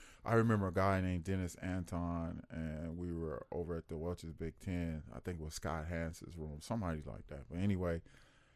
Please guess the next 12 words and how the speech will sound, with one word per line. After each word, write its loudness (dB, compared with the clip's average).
I -4
asked 0
him, -2
"Man, 0
how 0
do -2
I 0
get 0
bookers 0
and -4
get, -2
and -4